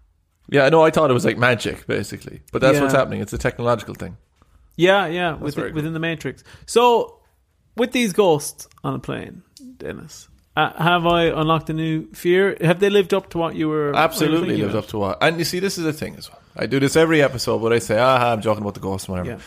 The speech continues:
Speaker 1: Next time I'm gonna get in a plane, you can, you better believe I'm gonna be looking around.
Speaker 2: You'll be thinking.
Speaker 1: Opening up the, the little cabin thing and stuff for my bags at the end. Ugh.
Speaker 2: You'll be scared.
Speaker 1: I'm gonna be terrified.
Speaker 2: Well, here's something for you, Dennis.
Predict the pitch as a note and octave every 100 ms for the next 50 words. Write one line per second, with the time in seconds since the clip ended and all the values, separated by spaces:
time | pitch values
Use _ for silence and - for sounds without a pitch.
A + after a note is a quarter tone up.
0 | - D#3+ D#3+ F3+ E3+ E3 D#3+ - - E3
1 | E3+ E3+ _ _ - - _ E3 G3 A#3+
2 | G#3 A3 A#3 C4 B3+ B3 B3 C4 G#3 G#2
3 | - - D3 D3+ D3 C#3+ C#3+ B2 B2+ G2
4 | F#2 - - C#3+ G#3+ G#3+ F#3+ F#3+ F#3 G3
5 | F#3+ - E3 E3 D#3+ D#3 - C#3 D3 C#3+
6 | - E3 F3 F3 F#3+ F#3+ F3 - F#3 D#3+
7 | D3 D#3 D#3+ D#3+ D#3+ F3 F3 F#3 - G#2+
8 | G#2+ F2 E2+ F2 F#2 - C#3 B2+ C#3 -
9 | D3+ C#3 C3+ - D3 F#3 G3+ G3+ A#3+ E4
10 | - G2+ - - - F#3+ G3 - _ _
11 | F3 F#3 A#3+ B3+ - F#3+ E3+ D#3 C3+ C3
12 | B2 B2 A2 - -